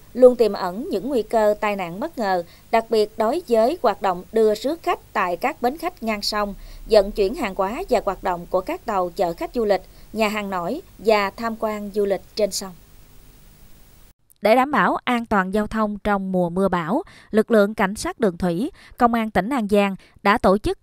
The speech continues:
tuần tra kiểm soát được ba mươi sáu ca, có một trăm mười hai lượt cán bộ chiến sĩ tham gia,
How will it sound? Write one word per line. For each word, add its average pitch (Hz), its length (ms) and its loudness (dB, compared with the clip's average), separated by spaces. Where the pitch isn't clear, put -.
tuần 196 260 2
tra 208 320 -2
kiểm 180 200 -2
soát 294 300 -4
được 285 300 2
ba 214 140 2
mươi 202 120 0
sáu 240 200 -4
ca, 202 300 -2
có 240 200 4
một 240 320 0
trăm 247 220 -2
mười 190 140 0
hai 214 220 0
lượt 180 260 0
cán 254 160 -4
bộ 185 140 4
chiến 294 180 -6
sĩ 190 200 -2
tham 214 200 -4
gia, 196 280 -2